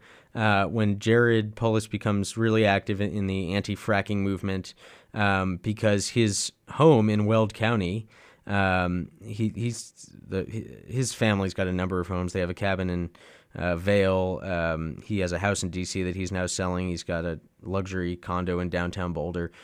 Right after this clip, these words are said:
He also has a home in Weld County where, um, his partner, Marlon Reese,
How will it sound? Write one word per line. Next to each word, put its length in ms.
He 100
also 220
has 120
a 80
home 160
in 100
Weld 220
County 340
where, 340
um, 260
his 180
partner, 420
Marlon 400
Reese, 480